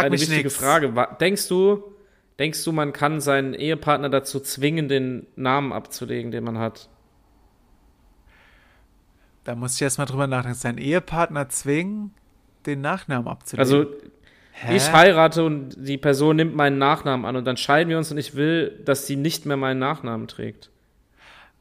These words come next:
Speaker 2: Ach so, das, da müsstest du mal im Gesetzbuch gucken, ob du die dazu zwingen kannst. Aber ich glaub, das, ähm,
Speaker 1: Mann.
Speaker 2: also viele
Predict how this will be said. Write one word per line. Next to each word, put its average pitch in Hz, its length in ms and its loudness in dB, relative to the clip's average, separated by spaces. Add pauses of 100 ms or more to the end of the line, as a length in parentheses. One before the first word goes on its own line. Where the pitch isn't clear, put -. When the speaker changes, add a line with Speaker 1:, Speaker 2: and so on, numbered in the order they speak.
Speaker 2:
Ach 135 160 -6
so, 190 560 0 (240)
das, 131 300 -6
da 123 120 -2
müsstest 117 500 -8
du 151 40 -4
mal 147 160 -2
im 160 100 -4
Gesetzbuch 147 600 0
gucken, 123 320 -6
ob 127 140 -8
du 139 100 -4
die 123 160 -6
dazu 131 280 -4
zwingen 190 320 -2
kannst. 120 440 -4
Aber 127 180 0
ich 120 120 -2
glaub, 127 180 -2 (200)
das, - 260 -12
ähm, 131 420 -2
Speaker 1:
Mann. 123 580 0
Speaker 2:
also 139 200 -2
viele 220 640 -2